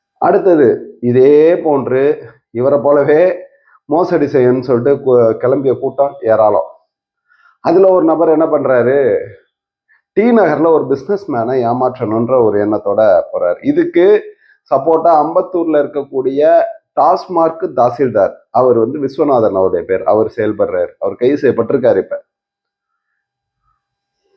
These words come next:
கிட்டத்தட்ட ரெண்டாயிரம் கோடி ரூபாய்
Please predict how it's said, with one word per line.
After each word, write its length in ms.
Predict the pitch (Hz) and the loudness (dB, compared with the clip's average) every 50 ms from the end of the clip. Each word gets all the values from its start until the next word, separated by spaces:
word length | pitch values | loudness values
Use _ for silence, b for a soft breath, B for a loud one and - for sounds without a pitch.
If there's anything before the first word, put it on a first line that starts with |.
| _ _ _ _ _ _ _ B B B B B B B B B B B B B B B B B | _ _ _ _ _ _ _ B B B B B B B B B B B B B B B B B
கிட்டத்தட்ட 480 | - - 131 143 143 143 147 143 - 180 180 170 147 127 104 - - - - - - _ - 101 | -6 -4 -2 -2 0 0 0 0 2 2 4 4 4 4 2 0 -2 -4 -12 -20 -20 _ -10 -8
ரெண்டாயிரம் 640 | 117 131 147 156 180 175 180 180 170 160 156 156 - | -6 -4 -2 0 2 2 4 4 2 2 0 -2 0
கோடி 260 | 147 143 139 139 131 | 0 0 2 2 2
ரூபாய் 420 | 127 131 131 156 165 170 143 - | 0 2 2 2 2 2 2 0